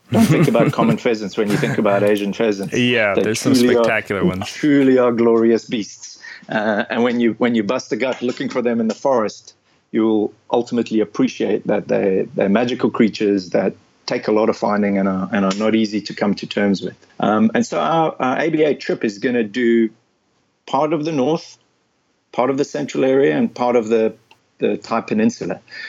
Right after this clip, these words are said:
Speaker 1: So we get to visit all these different things all the way from sort of subtropical forests in the north, all the way down to what would be tropical lowland forest uh, down south. So, uh, you know, it's a great first country to visit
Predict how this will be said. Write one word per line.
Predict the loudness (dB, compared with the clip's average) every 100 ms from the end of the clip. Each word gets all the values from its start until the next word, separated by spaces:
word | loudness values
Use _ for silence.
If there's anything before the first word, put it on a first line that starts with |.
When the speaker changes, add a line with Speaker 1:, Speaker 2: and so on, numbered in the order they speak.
| -16
Speaker 1:
So | -4 2 2
we | 2
get | -2 -4
to | -2
visit | -2 0
all | 2 4
these | 2 -2
different | -4 -4 0 0 -2 _ -4
things | -2 0
all | 2 4
the |
way | 4 2
from | 0 -2 -2
sort | -4 -6
of |
subtropical | -6 -8 -6 -4 -2 -2
forests | -2 0 0 0 -8 -20 -20 _ _ _ -2
in | 0 2
the | 4
north, | 4 2 2
all | 2
the | 4
way | 4
down | 2 0 -2
to | -2 0 2
what | 2 0
would | 2
be | 0
tropical | 0 -6 0 0
lowland | 2 2 0 -2
forest | -2 -2 -6 -18 _ _ _ _ _ -10
uh, | -4
down | 0 0 0
south. | -2 -6 -6 -10 -20 -18 -20 -18
So, | -10 -2 2 4 4 4
uh, | 0 -4 -6 0
you | 0
know, | 0
it's | -2
a | -2
great | 0 0 -2 -8
first | -6 -4 -4 -4
country | -6 -4 -6
to | -6 -2
visit | -2 -4 -8